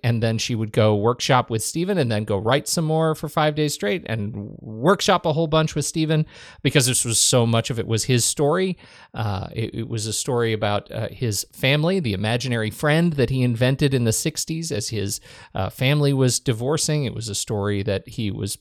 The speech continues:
planning on making and, uh, growing up, an idea about his divorce, or the family's divorce when he was a kid. Um, it, and a combination of,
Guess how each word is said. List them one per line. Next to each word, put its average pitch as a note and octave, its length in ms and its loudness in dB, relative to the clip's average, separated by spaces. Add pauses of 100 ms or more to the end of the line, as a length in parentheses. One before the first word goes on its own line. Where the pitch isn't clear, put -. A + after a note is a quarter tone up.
(320)
planning A#2 560 0
on A#2 360 0
making A#2+ 520 -2
and, G#2 200 -4 (360)
uh, G#2 140 -10
growing A#2+ 460 2
up, G3+ 240 2
an G#2+ 140 -4
idea G#2+ 380 0
about A2 260 -2
his A2 300 -4
divorce, A#2+ 680 -4
or B2 140 2
the A#2 80 2
family's C3 440 2
divorce C3 580 -2
when B2+ 180 -8
he C#3+ 100 -4
was D3 140 -6
a C3 60 -10
kid. D#3+ 280 -4 (380)
Um, C3+ 360 0 (100)
it, - 320 -10 (420)
and D3 520 4
a C#3+ 80 4
combination E3 720 2
of, C#3 400 4